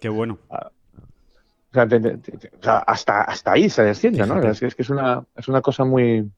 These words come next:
Speaker 2: muy
Speaker 1: Sí, sí,
Speaker 2: curiosa.
Speaker 1: muy interesante, es muy interesante. Claro, después, esto es como todo. Oye, los datos están ahí,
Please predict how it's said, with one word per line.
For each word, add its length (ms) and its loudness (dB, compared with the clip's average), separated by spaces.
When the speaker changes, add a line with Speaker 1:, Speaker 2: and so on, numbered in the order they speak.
Speaker 2:
muy 120 2
Speaker 1:
Sí, 20 -2
sí, 60 0
Speaker 2:
curiosa. 280 2
Speaker 1:
muy 100 2
interesante, 480 -4
es 60 -8
muy 100 0
interesante. 520 -4
Claro, 240 -2
después, 520 -4
esto 180 -6
es 60 -4
como 240 -4
todo. 340 2
Oye, 200 -4
los 140 -4
datos 280 -6
están 200 -8
ahí, 360 0